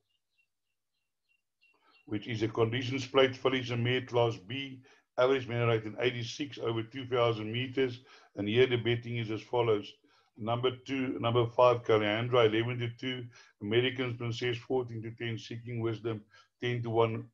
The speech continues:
Wanzi, ten to one, ten to one, Still Tapping, and eighteen to one, Pretty Ballerina. Yes, we are, we're gonna have another duel between American Landing and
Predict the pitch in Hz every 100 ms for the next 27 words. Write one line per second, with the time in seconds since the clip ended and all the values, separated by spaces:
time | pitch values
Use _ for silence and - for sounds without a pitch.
0 | _ 117 120 117 117 120 117 113 113 110
1 | 107 120 117 113 110 - 110 117 110 113
2 | 110 107 _ _ _ _ - 104 117 120
3 | 117 107 107 107 110 104 117 117 110 104
4 | 104 104 113 123 110 95 _ _ _ _
5 | - 135 127 101 117 135 139 139 127 117
6 | 117 117 110 117 131 117 113 123 123 120
7 | - - _ 110 110 127 120 110 117 127
8 | 131 131 120 117 104 107 113 117 120 120
9 | 117 110 107 107 101